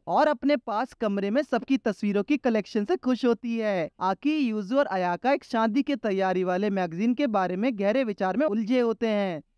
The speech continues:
जिसमें यूजू अपने विचारों को एक बताती है कि अच्छी पत्नी कैसे बने।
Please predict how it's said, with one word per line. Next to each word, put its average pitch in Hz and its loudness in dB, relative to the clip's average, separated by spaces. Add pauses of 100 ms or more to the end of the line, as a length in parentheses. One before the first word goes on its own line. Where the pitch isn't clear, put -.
(120)
जिसमें 220 2
यूजू 220 0
अपने 277 2
विचारों 196 0
को 269 0
एक 294 0
बताती 208 0
है 254 0
कि 285 -2
अच्छी - -2
पत्नी 240 0
कैसे 240 0
बने। 214 2